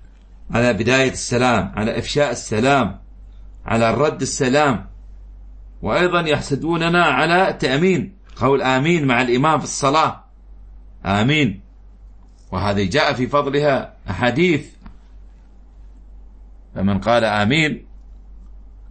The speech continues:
ووافق ذلك تأمين الملائكة مع الإمام غفر له ما تقدم من ذنبه، فضلها عظيم التأمين،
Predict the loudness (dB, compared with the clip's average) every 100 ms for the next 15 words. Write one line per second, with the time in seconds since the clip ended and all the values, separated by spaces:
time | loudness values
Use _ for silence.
0 | -4 2 2 2 0 0 4 2 2 -2
1 | -2 0 2 2 2 4 4 2 0 0
2 | -2 -2 -14 -20 -20 -16 -6 -2 0 0
3 | 2 2 2 -2 -10 -20 -20 -20 -20 -20
4 | -18 -4 -2 2 2 4 2 2 0 0
5 | -2 0 0 2 2 2 0 0 -4 -4
6 | -18 -20 -20 -20 -12 0 0 2 2 2
7 | 2 2 2 0 -6 -20 -20 -14 -6 -2
8 | 0 2 2 -2